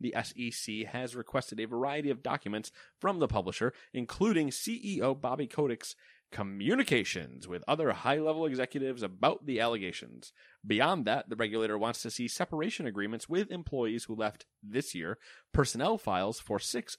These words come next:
former employees, and board meeting minutes going back two years. One of the issues the S E C is looking into is whether Activision Blizzard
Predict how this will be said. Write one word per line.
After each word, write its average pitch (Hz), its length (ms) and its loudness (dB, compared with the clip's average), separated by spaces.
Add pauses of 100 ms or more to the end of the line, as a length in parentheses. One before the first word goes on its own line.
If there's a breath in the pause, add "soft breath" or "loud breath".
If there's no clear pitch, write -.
former 101 320 2
employees, 90 600 -4 (320 loud breath)
and 220 400 0
board 160 440 2
meeting 135 360 2
minutes 117 280 0 (120)
going 117 260 0
back 98 300 0 (100)
two 95 420 0
years. 101 520 -6 (420 soft breath)
One 110 240 0
of 101 80 -2
the 104 160 -4
issues 113 300 -2
the 107 120 -10
S 113 220 -4
E 117 140 -6
C 113 280 -6
is 113 120 -4
looking 120 240 -6
into 143 340 -4
is 139 140 -4
whether 160 280 -2
Activision 190 600 -4
Blizzard 151 360 2